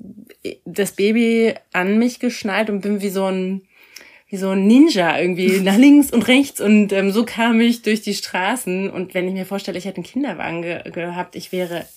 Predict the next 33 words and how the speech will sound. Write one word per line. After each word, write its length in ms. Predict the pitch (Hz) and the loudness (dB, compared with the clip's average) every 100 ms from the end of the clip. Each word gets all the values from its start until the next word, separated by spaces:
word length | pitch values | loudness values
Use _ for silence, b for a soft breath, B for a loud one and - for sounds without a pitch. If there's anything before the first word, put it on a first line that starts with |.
| - | -16
so 480 | 185 208 285 294 - | -8 -2 0 0 -4
ausgeflippt, 760 | - 269 - 220 - 180 202 202 | -6 -4 -4 -6 -4 0 0 -2
ähm, 280 | 196 180 180 | -6 -4 -2
so 140 | 190 | -4
frustriert. 400 | 214 214 214 262 | -4 -6 -2 -2
Ich 60 | 214 | -2
hätte 180 | 214 202 | -2 0
nur 160 | 208 | -2
alle 220 | 180 190 - | 0 0 0
angeschrien 560 | 220 285 - 180 170 | 2 2 0 -2 0
wahrscheinlich, 480 | 170 175 196 175 214 - - | 0 0 0 2 0 0 -10
<laughs> 180 | 311 - | -6 2
ähm, 300 | 208 202 202 | 2 4 4
weil 160 | 190 202 | 4 4
ich 100 | 233 | 4
nicht 180 | 220 | 4
weiter 380 | 180 196 349 190 | 4 2 2 2
und 100 | 170 | 0
vorwärts 420 | - 214 220 160 | 0 0 2 -2
komme. 280 | - 190 185 | -4 -6 -4
Und, 400 | - 233 311 381 381 B B | -2 0 2 2 -2 B B
das 100 | - | -8
muss 160 | 208 196 | -6 -4
man 140 | 196 | -6
auch 140 | - 196 | -6 -6
noch 160 | 226 | -6
sagen, 280 | 233 208 214 | -6 -6 -4
bei 100 | 190 | -4
uns 200 | 170 196 | -4 -8
ist 160 | 208 - | -10 -8
natürlich 440 | 208 214 208 208 | -8 -8 -10 -6
auch 220 | 196 196 - B B B B | -4 -4 -6 B B B B
einfach, 320 | 180 180 190 | -10 -4 -6